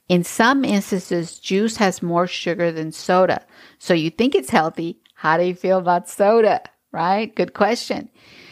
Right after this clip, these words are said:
Nine, the nutrition maesters generally don't recommend it for weight loss. Ten, insoluble and soluble fiber is lost in juices,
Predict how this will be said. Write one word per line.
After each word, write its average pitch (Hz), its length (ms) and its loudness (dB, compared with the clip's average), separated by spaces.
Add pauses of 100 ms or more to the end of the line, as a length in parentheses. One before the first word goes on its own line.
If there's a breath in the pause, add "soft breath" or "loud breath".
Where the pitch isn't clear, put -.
(320 loud breath)
Nine, 190 600 2 (440 soft breath)
the 190 100 2
nutrition 220 800 0
maesters 190 560 -4
generally 185 560 2 (100)
don't 165 280 2
recommend 165 640 0
it 135 220 -4
for 151 160 0
weight 131 260 -4
loss. - 480 -10 (580)
Ten, 139 500 -2 (520 soft breath)
insoluble 180 1000 2
and 151 140 -2
soluble 185 640 2
fiber 139 680 -2 (160)
is 156 260 -2
lost 143 540 0
in 156 200 -4
juices, - 640 -10